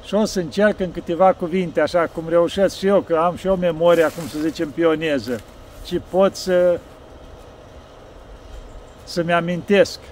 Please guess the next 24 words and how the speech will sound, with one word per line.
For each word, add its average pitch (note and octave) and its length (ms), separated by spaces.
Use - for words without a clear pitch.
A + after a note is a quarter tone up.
Bineînțeles G#3 480
că F#3+ 100
am E3 100
citit F3 340
viața D#3+ 420
ei, D3 260
dar C#3 220
n-ai G3 180
cum F#3+ 200
să F#3 100
le E3+ 120
ții E3+ 240
minte D3+ 360
toate. B2 400
Și, - 80
uh, E3+ 480
Sfânta E3 480
Nina, C#3+ 420
zice - 160
că C#3 100
s-a E3 180
născut D#3+ 420
în D3 140
Capadocia, D#3+ 880